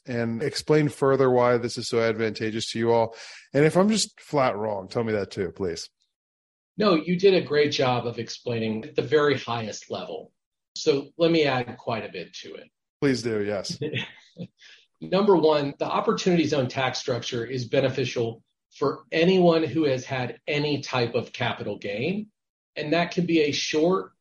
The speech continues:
Speaker 2: or a long-term gain. So someone who flipped a stock and made money in one day, or someone who had held real estate for five years as an L P, and then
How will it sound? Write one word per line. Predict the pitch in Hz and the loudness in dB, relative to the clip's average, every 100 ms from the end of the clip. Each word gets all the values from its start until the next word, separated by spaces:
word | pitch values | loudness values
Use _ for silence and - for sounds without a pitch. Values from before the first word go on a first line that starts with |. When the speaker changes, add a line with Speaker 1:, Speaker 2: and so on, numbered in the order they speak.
| - | -4
Speaker 2:
or | 160 165 156 | 2 4 4
a | 147 139 | 2 0
long-term | 127 131 127 - 123 117 110 113 _ | -2 -2 -6 -6 -4 -4 -4 -8 _
gain. | 120 113 90 80 - _ _ _ | -4 -2 -2 -8 -12 _ _ _
So | - 165 139 | -2 0 2
someone | - 165 165 135 | 0 2 2 0
who | 135 123 | -2 -4
flipped | - - 143 175 170 | -8 -2 2 2 0
a | - | -4
stock | - 123 147 196 - | -4 -2 -2 -2 -4
and | 117 | -4
made | 123 135 131 | 0 0 0
money | 139 139 127 | -2 -2 -2
in | 113 | -4
one | 113 127 131 | -4 -4 -2
day, | 117 117 160 220 - _ _ _ _ - | -4 -4 -4 -6 -8 _ _ _ _ 2
or | 208 220 | 4 4
someone | - 190 185 170 | 2 2 2 2
who | 147 165 | 4 6
had | 156 147 151 | 6 4 -4
held | - 180 185 139 | -2 0 0 0
real | 165 208 | 2 2
estate | - - 135 139 | 0 -2 -4 -4
for | 156 | -6
five | 127 - 135 160 147 | -6 -4 0 0 0
years | 151 170 135 120 131 - - _ _ _ _ | 0 2 2 0 -4 -8 -16 _ _ _ _
as | 156 147 123 | -2 0 2
an | 127 131 - | 2 0 -2
L | 160 220 | 2 2
P, | 220 - 107 92 104 175 _ _ _ _ _ _ - | 0 -4 -6 -6 -10 -16 _ _ _ _ _ _ -2
and | 165 165 | 0 2
then | 165 160 156 156 | 4 4 2 -2